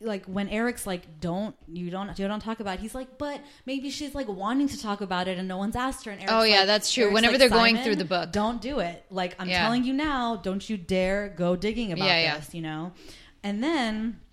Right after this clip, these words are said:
Speaker 1: when they're in class and the teacher's, like, at, like, asking the class, like,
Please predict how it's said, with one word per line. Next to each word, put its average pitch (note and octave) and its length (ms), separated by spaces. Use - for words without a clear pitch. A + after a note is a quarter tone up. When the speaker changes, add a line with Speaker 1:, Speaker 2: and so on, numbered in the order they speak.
Speaker 1:
when G3 180
they're G3 160
in F3+ 120
class G3+ 880
and F#3+ 140
the F3+ 60
teacher's, F#3 480
like, E3+ 240
at, D#3+ 180
like, E3+ 200
asking E3 600
the E3 80
class, D#3 300
like, D#3 120